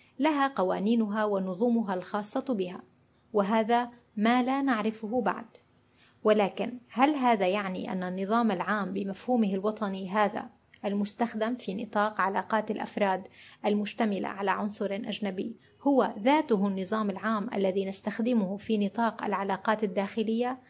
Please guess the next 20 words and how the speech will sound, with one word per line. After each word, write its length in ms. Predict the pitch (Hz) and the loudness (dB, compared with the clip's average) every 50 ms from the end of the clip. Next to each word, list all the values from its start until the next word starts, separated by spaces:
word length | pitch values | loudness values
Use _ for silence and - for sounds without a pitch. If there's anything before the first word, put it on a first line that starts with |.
| - - - - - - | -20 -20 -20 -8 -2 0
أم 140 | 233 233 233 | 2 2 4
أنه 320 | 269 269 262 262 254 247 | 4 4 6 6 6 6
مفهوم 460 | 233 240 233 - - 247 254 247 233 | 4 4 2 2 0 0 0 2 2
أصيل 520 | 240 226 - 220 - - 254 233 220 220 208 | 2 0 -2 -4 -4 -2 -2 0 0 0 0
متميز 520 | 208 208 214 208 208 208 208 214 208 214 | 0 0 0 0 0 0 0 -2 -2 -2
عنه؟ 480 | 208 202 202 208 208 208 202 208 208 220 - - - - _ _ _ _ _ _ _ _ _ _ _ _ _ _ _ _ - _ - | -2 -2 -2 0 0 2 2 0 -2 -4 -10 -16 -20 -20 _ _ _ _ _ _ _ _ _ _ _ _ _ _ _ _ -20 _ -2
لقد 280 | 240 247 - 269 262 | 0 0 0 0 -2
كان 220 | - - 349 349 320 | 0 0 2 2 4
هذا 260 | 254 226 233 214 208 | 4 4 4 4 2
الموضوع 520 | 180 180 185 185 190 190 226 240 247 220 - - | 2 0 0 0 0 0 2 2 2 0 0 0
وما 360 | 214 220 240 240 247 240 226 | 2 2 4 4 2 2 0
زال 400 | 202 - 185 190 190 226 294 277 - - _ | 0 0 0 0 0 0 -2 -6 -8 -8 _
مثار 440 | 214 214 202 - - 254 226 196 185 | -2 0 0 0 0 0 0 0 -2
خلاف 480 | 185 - - 220 214 226 233 233 233 - | -4 -8 -8 -6 -4 -4 -4 -4 -4 -4
بين 180 | 202 202 196 | -2 -2 -2
الفقهاء، 560 | 196 190 - - 196 - - 202 190 196 - - _ - - _ _ _ _ _ _ _ | -4 -4 -6 -8 -10 -10 -10 -12 -10 -10 -10 -12 _ -20 -20 _ _ _ _ _ _ _
فمنهم 520 | - 208 202 214 240 233 233 262 285 269 | 0 2 4 4 4 4 4 2 2 2
من 140 | 208 185 185 | 0 0 -2
يقول 420 | 180 185 - - 226 226 233 220 | -4 -6 -4 -2 0 2 2 2
بوحدة 440 | 202 196 190 202 202 - 208 202 190 | 0 0 0 -2 -2 -2 -2 -2 0